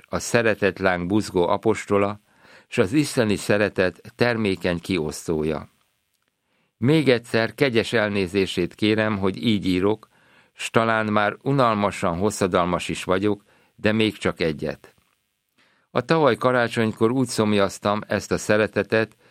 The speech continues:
úgy vágytam valaki után, aki könnyíteni tud rajta az én könnyeim árán. Szép ünnepem volt, hangulatos, de bennem volt még a titok.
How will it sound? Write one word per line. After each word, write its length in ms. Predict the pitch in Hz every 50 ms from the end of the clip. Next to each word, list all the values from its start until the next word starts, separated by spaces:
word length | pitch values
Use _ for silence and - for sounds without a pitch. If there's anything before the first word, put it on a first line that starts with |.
| _ _ _ _ _
úgy 300 | - 135 143 139 113 104
vágytam 520 | 107 104 110 107 - - 110 95 92 92
valaki 400 | 104 117 113 107 98 - - 107
után, 560 | 107 107 107 - 107 104 107 107 107 104 - _ _ _ _ _ _ _
aki 280 | - 104 - - 101 -
könnyíteni 640 | - 131 135 135 127 110 - - 101 98 98 87
tud 300 | - - 107 101 98 -
rajta 640 | - 98 101 104 104 104 101 - 110 104 107 113 - _ _ _ _ _ _ _ _ _ _ _ _ _ _ _ _
az 200 | - 95 - -
én 260 | - 127 123 113 104 -
könnyeim 460 | 107 104 101 98 95 90 87 85 85
árán. 600 | 80 80 80 80 82 76 76 78 - - - _ _ _ _ _ _ _ _ _ _ _ _ _
Szép 380 | _ - - - 147 135 120 123
ünnepem 540 | 120 104 107 101 92 90 - 101 92 90 87
volt, 360 | 90 87 80 78 - - _ _ -
hangulatos, 840 | - 117 123 123 117 107 95 95 92 - - 113 120 117 - - - -
de 180 | - 98 92
bennem 460 | 90 101 117 123 117 113 104 101 92
volt 280 | 87 104 104 101 92 -
még 220 | 95 95 95 87
a 80 | 95 87
titok. 560 | - - 90 82 - - 73 71 - - -